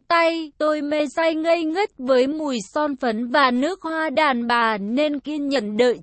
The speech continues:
chờ. Dù cho dương vật tôi đã ngọ ngoại trong quần khi nhìn dáng khêu gợi của nàng trên tấm khăn trải giường bằng sa tanh mịn màng, tôi chờ giờ hoàng đạo. Tìm một xó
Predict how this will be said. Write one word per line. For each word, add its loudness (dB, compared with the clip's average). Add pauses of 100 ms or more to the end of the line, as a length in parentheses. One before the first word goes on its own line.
chờ. 0 (460)
Dù -4
cho -2
dương -2
vật 0 (120)
tôi 6
đã 0
ngọ 2
ngoại 0
trong -2
quần 0 (100)
khi -2
nhìn 0
dáng 0
khêu 2
gợi -2
của 0
nàng -2 (160)
trên -2
tấm -2
khăn -2
trải -4
giường 2
bằng 2
sa 2
tanh 0
mịn 0
màng, 0
tôi 0
chờ 4
giờ 0
hoàng -2
đạo. 2 (420)
Tìm -2
một -2
xó -2